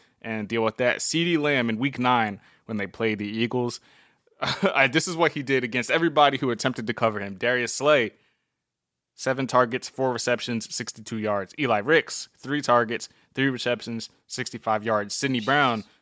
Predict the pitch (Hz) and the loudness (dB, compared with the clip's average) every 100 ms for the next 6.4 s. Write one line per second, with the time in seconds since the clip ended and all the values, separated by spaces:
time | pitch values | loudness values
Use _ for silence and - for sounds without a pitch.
0 | - - 147 131 117 98 - - - 156 | -14 -8 -2 2 2 0 -10 -8 -4 -2
1 | 135 135 - 110 95 147 151 147 123 113 | 0 0 0 -6 -2 0 2 2 0 0
2 | 107 101 - - - 143 175 156 175 131 | -6 -8 -14 -20 -6 -4 -2 -2 -4 -4
3 | - 117 - _ - 123 135 135 127 120 | -6 -6 -8 _ -8 -2 0 2 2 2
4 | 110 117 123 139 123 113 104 - 110 - | 0 0 4 4 4 4 2 -2 -4 -4
5 | 104 98 - 135 127 123 117 - 123 110 | -10 -8 -6 0 2 2 0 -6 -4 -4
6 | 110 120 123 | -4 -4 -6